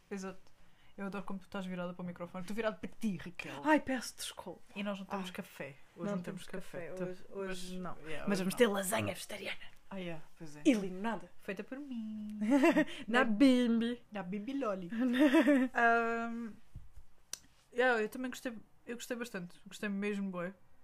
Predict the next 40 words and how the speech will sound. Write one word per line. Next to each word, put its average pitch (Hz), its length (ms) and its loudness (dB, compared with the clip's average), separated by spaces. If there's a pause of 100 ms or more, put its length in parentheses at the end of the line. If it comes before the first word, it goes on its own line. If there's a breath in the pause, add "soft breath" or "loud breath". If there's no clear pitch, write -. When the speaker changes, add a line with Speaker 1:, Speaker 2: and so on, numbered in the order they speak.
(100)
Speaker 1:
Eu 190 160 -4
dei 185 260 -4
cinco 233 360 -12
estrelas, 185 380 -10 (100)
se - 80 -16
não 175 80 -8
estou 160 160 -16
em 185 100 -18
erro. 170 160 -14 (120)
Speaker 2:
Eu 196 140 2
acho 202 140 -2
que - 60 -16
dei 196 100 -2
quatro. - 480 -10 (220)
Porque 214 220 0
houve 226 140 4
ali 226 140 2
Speaker 1:
Quatro 214 220 2
Speaker 2:
uma - 0 -
Speaker 1:
e 202 60 -2
meio. 190 120 -6
Speaker 2:
parte. - 560 -6
Speaker 1:
Sim, 208 100 -2
Speaker 2:
Di-, 233 140 0
dei 240 100 8
Speaker 1:
é. 240 40 6
Speaker 2:
quatro, 240 320 6
quatro 226 260 -4
e 220 40 -2
meio, 214 180 -2
porque - 160 -6
houve 214 120 -2
ali 220 120 -2
uma 214 160 -2
parte 208 360 -2
que 208 100 -6
eu 196 240 -2
andei 196 220 -2
um 185 80 -8
bocado 185 260 -4